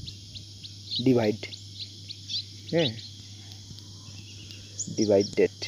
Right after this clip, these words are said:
হ্যাঁ, India divided, এই গ্রন্থটির রচয়িতা কে? এক্সামে আসে তোমাদের, note করে নেবে একটু। Life Divine গ্রন্থটির রচয়িতা হলেন শ্রী অরবিন্দ ঘোষ, হ্যাঁ, শ্রী অরবিন্দ ঘোষ। option সি হবে সঠিক উত্তর।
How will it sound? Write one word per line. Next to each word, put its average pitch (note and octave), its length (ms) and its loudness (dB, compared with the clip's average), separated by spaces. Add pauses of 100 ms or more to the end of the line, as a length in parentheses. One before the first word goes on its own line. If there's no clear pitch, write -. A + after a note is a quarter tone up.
হ্যাঁ, F3 180 6 (200)
India B2 500 8
divided, G#2 440 8 (200)
এই B2+ 80 8
গ্রন্থটির A#2 440 8
রচয়িতা G#2+ 340 8
কে? - 100 -6 (1000)
এক্সামে A#2 320 8
আসে A#2 180 6
তোমাদের, A2+ 380 6
note A#2+ 200 2
করে A#2+ 160 12
নেবে A2 180 8
একটু। D#3 240 4 (380)
Life C3+ 340 12
Divine B2+ 340 8
গ্রন্থটির A#2 420 6
রচয়িতা A#2+ 300 8
হলেন A#2+ 280 8
শ্রী - 340 6
অরবিন্দ A#2+ 440 12
ঘোষ, G2+ 340 0
হ্যাঁ, F#3 140 4 (260)
শ্রী F#3+ 220 6
অরবিন্দ A#2+ 520 10 (120)
ঘোষ। - 340 -2
option - 220 0
সি - 160 2
হবে A2 180 6
সঠিক - 280 0
উত্তর। - 200 -2